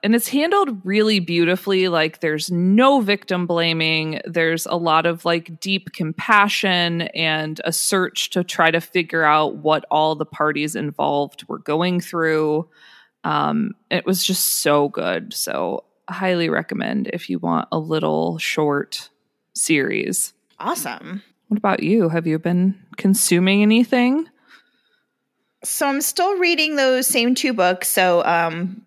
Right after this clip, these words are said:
Speaker 2: Book Lovers and, um, When You Get the Chance.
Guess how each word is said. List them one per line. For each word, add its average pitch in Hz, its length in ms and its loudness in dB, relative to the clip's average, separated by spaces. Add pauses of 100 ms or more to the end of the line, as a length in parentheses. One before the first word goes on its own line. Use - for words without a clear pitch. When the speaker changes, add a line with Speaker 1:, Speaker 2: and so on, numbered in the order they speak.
(140)
Speaker 2:
Book 214 180 0
Lovers 196 640 4 (220)
and, 175 360 2 (100)
um, 156 1120 -6
When 170 160 0
You 180 40 0
Get 185 140 0
the 190 60 -2
Chance. 165 460 -2